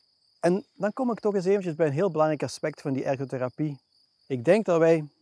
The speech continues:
die ergotherapeuten, niet enkel moeten opleiden tot specifieke beroepscompetenties, maar ik denk dat we die ergotherapeuten ook moeten confronteren met maatschappelijke problemen.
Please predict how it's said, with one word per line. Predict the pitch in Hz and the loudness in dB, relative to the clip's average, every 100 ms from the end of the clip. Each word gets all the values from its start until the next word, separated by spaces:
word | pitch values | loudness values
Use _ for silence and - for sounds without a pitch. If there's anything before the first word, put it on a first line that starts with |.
| _ _ _ _ _ _ _ - | _ _ _ _ _ _ _ -6
die | 165 | -2
ergotherapeuten, | 151 143 131 139 131 170 185 185 - _ _ _ _ | -2 -2 -4 -6 -4 -4 -4 -4 -12 _ _ _ _
niet | 151 175 | -4 -2
enkel | 196 220 202 | 0 0 0
moeten | 175 156 - | -2 -2 -2
opleiden | 190 180 165 160 | -2 0 0 2
tot | 160 139 _ | -2 -6 _
specifieke | - - 160 143 147 175 139 | -20 -10 -8 -6 -4 -4 -2
beroepscompetenties, | 117 131 240 - - 147 131 127 135 127 - 202 - - _ _ _ _ | -2 0 0 -4 -6 -6 -6 -4 -4 -4 -6 -12 -12 -20 _ _ _ _
maar | 143 | -2
ik | 151 | 0
denk | 135 233 | 2 0
dat | 214 | -2
we | 185 | -2
die | 185 | -2
ergotherapeuten | 185 165 156 156 147 180 202 185 | 0 -2 -2 0 0 0 0 0
ook | 202 - _ _ _ | -4 -8 _ _ _
moeten | 156 175 170 | -4 -4 -2
confronteren | 170 147 151 - 180 180 170 | -2 -2 -6 0 0 0 -4
met | 156 | -6
maatschappelijke | 147 - 165 160 160 143 | -8 -4 -2 0 0 -2
problemen. | - 139 131 160 147 | -4 -4 0 2 0